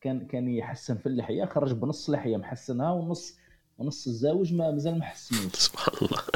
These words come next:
Speaker 1: ودان-، ودانا، ودانا حتى للسبيطار ورحنا وفوتنا لولدي.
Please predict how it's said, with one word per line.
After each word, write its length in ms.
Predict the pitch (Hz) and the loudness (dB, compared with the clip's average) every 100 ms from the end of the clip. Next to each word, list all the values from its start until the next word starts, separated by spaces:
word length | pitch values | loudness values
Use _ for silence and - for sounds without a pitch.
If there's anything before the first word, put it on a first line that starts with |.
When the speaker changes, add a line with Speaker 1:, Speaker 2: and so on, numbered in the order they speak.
| - | 2
Speaker 1:
ودان-، 560 | 135 120 160 185 180 131 | 2 6 6 8 6 4
ودانا، 760 | 143 123 180 202 185 214 240 | 2 4 4 6 4 6 6
ودانا 420 | 226 156 131 190 | 6 4 6 4
حتى 200 | 175 - | 4 2
للسبيطار 840 | 185 - 139 147 139 208 240 226 196 | 0 0 4 6 8 8 8 6 4
ورحنا 560 | 165 185 151 175 240 | 2 2 0 2 4
وفوتنا 720 | 254 214 185 - 160 151 - 151 | 2 4 2 2 2 2 0 0
لولدي. 540 | 131 139 143 226 196 | 2 0 -2 -4 -6